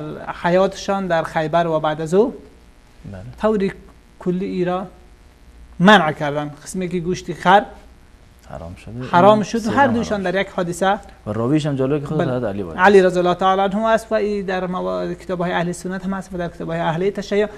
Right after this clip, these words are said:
Speaker 1: تنها افراد بیخبر مانده بودن و افراد،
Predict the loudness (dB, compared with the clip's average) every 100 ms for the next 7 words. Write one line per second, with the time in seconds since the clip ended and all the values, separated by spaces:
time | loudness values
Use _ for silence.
0 | -14 0 4 6 8 6 6 0 -20 -20
1 | 0 4 4 4 2 4 4 2 0 2
2 | 4 4 2 0 0 2 0 0 -2 -2
3 | -4 -2